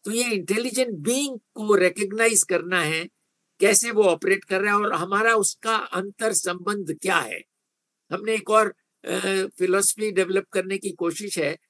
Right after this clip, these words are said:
जिसको हम बोल रहे हैं co-aim theory and practice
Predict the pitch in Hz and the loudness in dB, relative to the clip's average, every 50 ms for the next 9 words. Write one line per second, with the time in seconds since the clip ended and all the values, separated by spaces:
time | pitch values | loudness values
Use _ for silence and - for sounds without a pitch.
0 | _ - 170 170 - - 202 202 196 185 185 196 190 185 196 208 208 190 - _ | _ -4 0 0 2 2 0 -4 -2 2 4 4 4 2 0 -2 -4 -4 -6 _
1 | - 220 233 240 226 220 202 185 190 202 202 190 170 - - 160 165 170 165 175 | 2 4 4 4 4 -2 -4 -2 -2 -2 -2 -2 -6 -8 -8 -6 -6 -4 -2 -2
2 | 170 160 143 - - 156 139 - _ - 139 123 110 - - | -2 -2 -4 -6 -8 -8 -8 -8 _ -8 -6 -4 -4 -4 -8